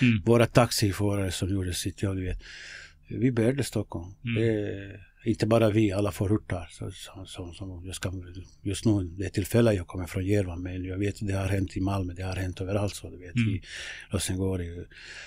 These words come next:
Speaker 2: så det är, vi är, vi är en stor bidrag för
Speaker 1: Mm.
Speaker 2: det här samhället som finns idag.
Speaker 1: Hur ska man motverka det här? För det är ju som sagt naturligt att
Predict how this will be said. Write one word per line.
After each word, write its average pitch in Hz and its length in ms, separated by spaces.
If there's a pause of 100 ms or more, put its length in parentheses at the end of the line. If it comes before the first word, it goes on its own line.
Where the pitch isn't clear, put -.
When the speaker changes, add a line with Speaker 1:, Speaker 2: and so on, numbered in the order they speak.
(160)
Speaker 2:
så - 140
det 110 220
är, 104 320 (720)
vi 110 120
är, 120 80 (380)
vi 123 180
är 120 60
en 120 260 (400)
stor 196 280
bidrag 143 420 (240)
för 127 60
Speaker 1:
Mm. 123 140
Speaker 2:
det 117 60
här 117 120
samhället 110 420
som 101 140
finns 101 240
idag. 107 240 (400)
Speaker 1:
Hur 190 100
ska - 140
man 190 120
motverka 214 480
det 123 80
här? 110 160
För - 140
det 147 80
är 151 80
ju 147 60
som 151 140
sagt - 340
naturligt 147 680
att 131 120